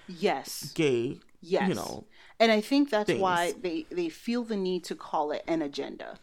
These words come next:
Speaker 1: because there's this idea when you, when you say something's an agenda,
Speaker 2: Mm-hmm.
Speaker 1: that, like,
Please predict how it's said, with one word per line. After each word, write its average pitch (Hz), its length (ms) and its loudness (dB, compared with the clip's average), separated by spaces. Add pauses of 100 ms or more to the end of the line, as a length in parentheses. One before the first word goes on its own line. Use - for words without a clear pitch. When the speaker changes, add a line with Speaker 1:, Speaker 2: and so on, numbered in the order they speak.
Speaker 1:
because 208 840 0 (100)
there's 214 500 0 (100)
this 208 260 2
idea 190 500 -2
when 170 200 -2
you, 170 200 -6
when 160 200 -2
you 160 60 -6
say 165 200 -4
something's 160 380 -4
an 143 100 -4
agenda, - 500 -8
Speaker 2:
Mm-hmm. 170 320 0
Speaker 1:
that, 180 340 4
like, 160 380 -2